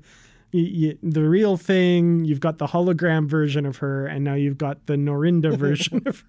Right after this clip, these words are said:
her. To just, you know, make sure that Leah doesn't find out about this one, because she did not react well to the hologram. I don't think she'll react <laughs> well to this. And Picard, uh, sh-,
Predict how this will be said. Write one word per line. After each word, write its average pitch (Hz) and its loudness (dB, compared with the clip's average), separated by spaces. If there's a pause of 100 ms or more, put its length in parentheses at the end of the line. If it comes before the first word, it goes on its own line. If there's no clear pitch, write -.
her. 180 -6 (720)
To 196 -8
just, 240 -4 (260)
you 202 4
know, 180 4
make 190 4
sure 160 2 (160)
that 151 -2
Leah 147 2
doesn't 139 -2
find 143 -2
out 139 0
about 135 -4
this 143 -4
one, 123 -4
because 127 -6
she 202 0
did 185 0
not 160 2
react 147 -2
well 143 -2
to 139 -2
the 131 -4
hologram. 131 -8
I 139 -6
don't 147 0
think 139 -4
she'll 117 -6
react 135 -4
<laughs> - -
well 156 -4
to - -6
this. - -6 (720)
And 180 2
Picard, 185 0
uh, 151 -4
sh-, - -6